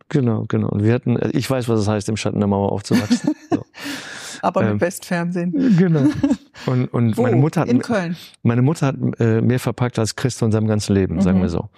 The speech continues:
Speaker 2: Was
Speaker 1: Ja.
Speaker 2: heißt das, eine Wand in der, in der Wohnung? Also das
Speaker 1: Eine
Speaker 2: heißt
Speaker 1: Karton, also Kartons vollgepackt mit Sachen, die dann benutzt werden,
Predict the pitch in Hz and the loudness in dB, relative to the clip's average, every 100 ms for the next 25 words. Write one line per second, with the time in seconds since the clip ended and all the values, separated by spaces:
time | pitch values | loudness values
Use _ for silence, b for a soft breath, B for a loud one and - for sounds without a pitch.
0 | B B B _ _ _ _ _ _ 220 | B B B _ _ _ _ _ _ -6
1 | 233 214 269 285 165 170 - 165 156 135 | -4 -2 0 0 -2 -2 -2 -2 -2 0
2 | 156 160 165 160 156 151 - 165 156 156 | 0 -2 -2 -2 -2 -2 -4 -2 -2 -2
3 | 156 156 147 - 170 170 175 165 151 185 | -2 -2 -2 -2 -2 0 0 0 0 0
4 | - - 151 214 392 120 123 - 117 123 | -2 -2 -2 -2 -4 -2 -2 -2 -4 -4
5 | - 147 285 - - 160 196 180 - - | -2 -2 -4 -6 -4 -4 -2 -4 -6 -4
6 | 135 139 139 160 131 113 190 220 165 185 | -4 -2 0 2 2 2 0 2 2 0
7 | - 170 | 0 -4